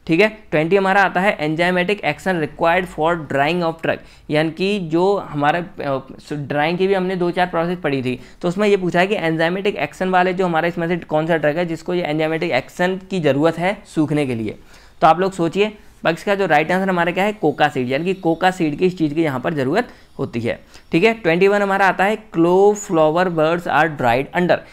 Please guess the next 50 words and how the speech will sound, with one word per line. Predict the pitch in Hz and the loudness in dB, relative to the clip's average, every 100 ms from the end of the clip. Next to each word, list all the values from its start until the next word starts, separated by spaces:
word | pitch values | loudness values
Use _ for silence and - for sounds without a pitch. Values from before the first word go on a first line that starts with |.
| - - | -4 -2
अब | 165 | 0
जो | 190 | 0
हमारे | 185 196 | 0 -2
क्लोव | - 170 175 165 | 0 2 2 0
यानी | 185 | 0
कि | 190 | 2
लौंग | 180 185 | 2 2
होता | 190 180 | 0 0
है, | 175 | 0
तो | 185 | 0
लौंग | 180 170 180 | 0 0 0
के | 208 | 0
जो | 214 | 0
फ्लावर | 202 175 170 185 | 0 0 0 0
बर्ड | 175 185 | 0 0
वो | 208 | -2
किस | 208 180 | -4 -4
में | 196 | -4
सुखाए | 175 143 135 | 0 2 2
जाते | 120 127 | 0 -4
हैं? | 147 | 0
तो | |
अगर | 175 196 | 2 0
सिंपल | 190 170 185 | -2 0 2
आपसे | 180 185 | 0 -2
पूछे | 165 156 190 | -4 -2 0
तो | 196 | 2
लौंग | 156 165 190 | 4 4 2
किस | 180 170 | -2 -4
में | 175 | -2
सुखाई | 151 123 | -2 -2
जाती | 117 107 101 | -4 -8 -12
हैं? | 78 - - 180 | -12 -18 -6 -2
तो | |
वो | 165 208 | 2 0
छाव | - - 190 185 | -2 2 4 6
में | 185 180 | 4 0
सुखाई | 135 117 | 0 -2
जाती | 117 95 90 | -2 -4 -8
हैं, | 87 | -10
ठीक | - 185 | -6 -4
है। | - | -2
तो | 160 | -2
इसका | 156 180 | -2 0
राइट | 165 165 | 2 0
आंसर | 170 180 | -2 -2
हमारा | 165 170 | -2 -2
क्या | 170 | -2
हो | 151 | -2
जाएगा? | 143 202 | -2 -2